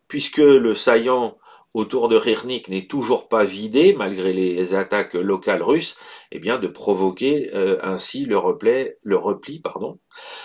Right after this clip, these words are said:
de la, de, de l'effectif ukrainien qui est engagé dans cette zone. Ou alors il sera sacrifié à un encerclement comme à Avdivka. Voilà ce qu'on peut dire pour le secteur de Pokrovsk. Donc on voit que les opérations ont baissé d'intensité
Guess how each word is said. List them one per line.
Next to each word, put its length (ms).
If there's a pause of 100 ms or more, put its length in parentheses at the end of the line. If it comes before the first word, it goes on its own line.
(140)
de 220
la, 880
de, 180
de 140
l'effectif 600
ukrainien 440
qui 120
est 100
engagé 380
dans 140
cette 220
zone. 240 (720)
Ou 140
alors 200
il 80
sera 180
sacrifié 720 (360)
à 100
un 140
encerclement 920
comme 200
à 80
Avdivka. 540 (800)
Voilà 400
ce 80
qu'on 160
peut 160
dire 240
pour 160
le 80
secteur 420
de 120
Pokrovsk. 480
Donc 240
on 100
voit 220
que 120
les 220
opérations 540
ont 60
baissé 360
d'intensité 920